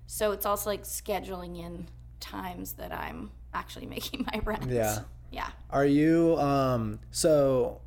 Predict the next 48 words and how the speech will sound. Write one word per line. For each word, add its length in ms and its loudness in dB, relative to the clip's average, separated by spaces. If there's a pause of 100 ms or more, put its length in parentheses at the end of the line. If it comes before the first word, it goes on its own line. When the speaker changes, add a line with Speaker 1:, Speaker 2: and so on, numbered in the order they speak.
(140)
Speaker 2:
for 140 6
writing, 440 6
you 100 2
schedule 500 2
writing, 720 2
uh, 600 -4 (280)
like, 240 0 (540)
or 60 4
do 100 2
you 100 6
write 240 6
every 240 4
day, 360 4
or 120 6
do 80 4
you 220 6
try 200 4
to 60 2
do 140 6
it, 20 6
like, 140 4
once 180 0
a 60 -4
week? 180 4
Like, 300 6
how 60 6
Speaker 1:
Um, 60 6
Speaker 2:
do 80 6
you, 100 2
how 160 4
are 120 4
you 140 2
about 220 -4
that? 320 -4
Speaker 1:
I 260 4
try 380 -2
to 80 -4
write 200 -2
every 300 -4
day, 280 2
at 200 -2
least, 260 -2
like, 220 -8
journal, 720 -4 (240)
but 300 2
I 140 0
don't. 480 -4 (200)
Um, 560 -6